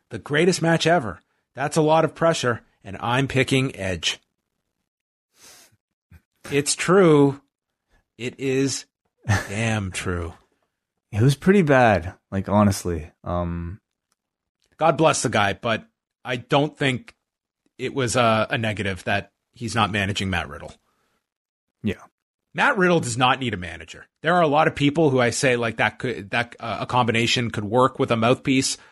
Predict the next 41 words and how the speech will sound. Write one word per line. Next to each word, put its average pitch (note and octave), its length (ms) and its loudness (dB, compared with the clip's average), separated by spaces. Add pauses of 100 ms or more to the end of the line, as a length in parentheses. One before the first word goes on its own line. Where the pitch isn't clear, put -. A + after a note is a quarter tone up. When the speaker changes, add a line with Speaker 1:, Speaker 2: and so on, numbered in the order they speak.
(200)
Speaker 1:
Riddle E3 300 8
is B2+ 100 2
not A2+ 160 2
one F2+ 120 -8
of - 120 -18
them. - 100 -20 (440)
Speaker 2:
No, C3+ 260 0
I A2 100 2
don't D#3 140 0
think D3 120 -2
he C#3+ 100 2
needs C#3 200 0
a A#2 40 2
manager. C3 540 2
I A#2+ 100 0
mean, A#2+ 380 0 (300)
I C3 60 2
think D#3 180 0
a, G#2 260 2
a G2+ 120 -2
potential A2 720 2 (320)
tag A#2 200 2
team C#3 160 0
partner, C3+ 440 2
like G#2 280 0
what G#2+ 200 -2
we G#2 220 0
saw G2+ 220 4
with G2+ 140 0
him G#2 120 2
and G2 140 2
Pete F#2+ 200 -4
Dunne, G2+ 260 0
might F#2 160 0
be, F#2+ 360 -6 (440)
might G2 140 2
be G2+ 80 2
fun G#2 220 4
in G2+ 80 6
the F2+ 80 2
future. A2 480 -2